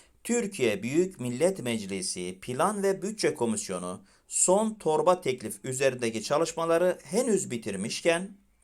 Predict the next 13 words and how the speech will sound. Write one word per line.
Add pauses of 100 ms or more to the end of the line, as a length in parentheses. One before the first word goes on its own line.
(600)
bakanlıkların
acil
talepleri
üzerine
yeni
bir
torba
teklif
üzerinde
çalışmanın
başladığı
ortaya
çıktı.